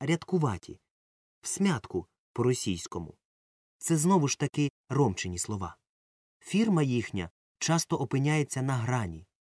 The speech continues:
але потім знову оживає, і з рекетирами у них бувають проблеми. Ромка якось підслухав їхню розмову. "Я б тих рекетирів", стиснув кулаки Ромка. "Ти маєш когось конкретного на увазі?" спитав я.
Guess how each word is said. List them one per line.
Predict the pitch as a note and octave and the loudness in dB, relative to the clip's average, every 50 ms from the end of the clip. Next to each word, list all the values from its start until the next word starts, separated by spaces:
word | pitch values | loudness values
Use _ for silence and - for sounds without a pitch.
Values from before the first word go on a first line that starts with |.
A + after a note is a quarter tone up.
| _ _ _ _ _ _ _ | _ _ _ _ _ _ _
але | - D3+ D#3 E3+ F3 | -2 0 2 2 0
потім | - - C4+ C4+ - - E3 C3 - _ _ - | 0 0 -2 -2 0 0 0 0 -2 _ _ -8
знову | A#2 A2 A#2 E3 F#3+ G#3 F#3 D#3 D#3 - | -6 0 2 4 4 4 4 2 2 0
оживає, | C3 C3 A#2+ B2+ A#2+ A#2+ B2 B2 A2 G2+ G2+ G2 - _ _ _ _ _ _ _ _ _ - | 0 0 0 0 0 0 0 0 -2 -4 -6 -8 -10 _ _ _ _ _ _ _ _ _ -6
і | B2+ | -4
з | B2+ A#2+ | -2 -2
рекетирами | C3+ C#3 C3+ - B2+ - - G3+ G#3+ G#3+ F3+ D3 B2+ B2+ | -2 -2 0 -2 -2 0 0 2 2 4 4 2 2 0
у | - A2 A2 | 0 0 0
них | A2+ C3+ D3+ B2+ | 2 2 2 0
бувають | G#2 G#2+ G#2+ G#2+ C3+ C3+ B2+ A#2 - - | 0 -2 -2 0 0 0 -2 -4 -4 -6
проблеми. | - A2+ A2 G2 G2 G2 F#2+ F2 E2 D#2+ D#2+ F2+ _ _ _ _ _ _ _ _ _ - | -4 -4 -4 -2 -2 -4 -4 -4 -6 -10 -16 -20 _ _ _ _ _ _ _ _ _ -4
Ромка | G#2 A2 B2+ E3+ F#3 D#3+ - A#2+ | 0 4 4 4 4 4 2 -2
якось | A2 B2 C#3+ - - - - | -2 -2 -2 -2 -2 -6 -4
підслухав | - - A2+ - - D#3 D#3+ - - A#2 G2+ | -4 -6 -6 -4 -2 -2 -2 -2 -2 -6 -4
їхню | G#2 C3 C3+ - - B2+ B2 | -4 -6 -6 -4 -4 -4 -2
розмову. | A2+ A#2+ A2+ A2 A2+ A#2 A2 F#2+ D#2+ D#2 - _ _ _ _ _ _ _ _ _ _ _ _ _ _ _ _ | -2 -2 -2 0 0 0 0 -2 -4 -8 -14 _ _ _ _ _ _ _ _ _ _ _ _ _ _ _ _
"Я | - D2 E2 E2 G2+ G#2 | -18 -16 -8 -4 -4 -4
б | G2 _ | -4 _
тих | - G2 - - | -8 -10 -8 -8
рекетирів", | - F#2+ F2+ - G2 - - F3+ E3+ B2 G2+ F2 - _ _ _ _ _ _ | -10 -10 -8 -10 -6 -2 0 0 0 0 0 -4 -6 _ _ _ _ _ _
стиснув | - - - - A#2+ A2 - - G2 E2+ | -10 -8 -4 -2 -2 -4 -2 -4 -8 -8
кулаки | - - G2 G2 F2+ - G#2+ | -8 -8 -8 -8 -8 -8 -8
Ромка. | G2 F#2 G#2 F#2+ E2 - - G2 - _ _ _ _ _ _ _ _ _ _ | -6 -4 -6 -6 -6 -10 -16 -20 -20 _ _ _ _ _ _ _ _ _ _
"Ти | - D3 D3+ A2 | -6 -6 -4 -4
маєш | E2+ C#3+ D3 D3 D3+ D3 C#3 - | -2 0 0 0 0 0 -2 -2
когось | - - C#3+ B2+ D#3 C#3+ - | -2 -2 0 0 0 -2 -2
конкретного | - D3+ D3 - - - B3 - - F3+ C3 B2+ | -2 -2 -2 -2 0 -2 -2 0 0 0 0 2
на | B2 A#2+ | 2 2
увазі?" | A#2+ B2 A2+ A2+ G2+ F#2 E2+ E2+ | 2 2 2 0 0 -2 -2 -4
спитав | - - - F#2+ - G2 F2+ | -4 -6 -6 -8 -8 -8 -8
я. | F#2 F#2+ E2 D#2 | -6 -8 -8 -8